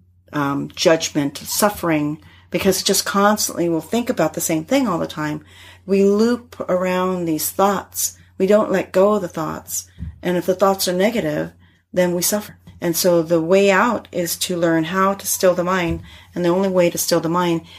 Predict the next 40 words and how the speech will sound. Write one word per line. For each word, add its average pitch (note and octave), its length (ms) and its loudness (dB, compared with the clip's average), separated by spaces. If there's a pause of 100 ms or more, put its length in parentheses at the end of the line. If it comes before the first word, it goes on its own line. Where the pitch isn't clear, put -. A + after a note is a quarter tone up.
(120)
is F3+ 320 0
to D#3+ 500 0 (420)
let D#3+ 480 0 (140)
go D3+ 440 0 (340)
and, D#3 320 -4
and D3+ 240 -2
allow D3+ 560 0
yourself D3 520 -4
to - 100 -12
be D3+ 240 -2
in D3 120 -2
the D3 80 -4
space F3 580 0
of - 180 -6
nothing. E3 600 0 (260)
And D#3+ 140 0
so D#3+ 200 0
we, D#3+ 160 0
what - 160 -4
you're D#3+ 180 -4
doing D#3+ 580 0 (500)
is D#3+ 160 -2
you're D#3+ 100 4
allowing E3+ 380 4
the A3 80 0
thoughts E3 420 0
to - 60 -6
come D#3 260 -2
in, E3+ 400 2
just - 180 -8
like G#3 160 -2
the F3 60 -2
emotions. D#3+ 520 -2
You D#3+ 60 -6
say, D#3+ 180 -2
"Oh, G3+ 220 2
there's F#3 240 -2
my F3+ 100 -2
thought B3 300 2
again." D#3+ 380 -4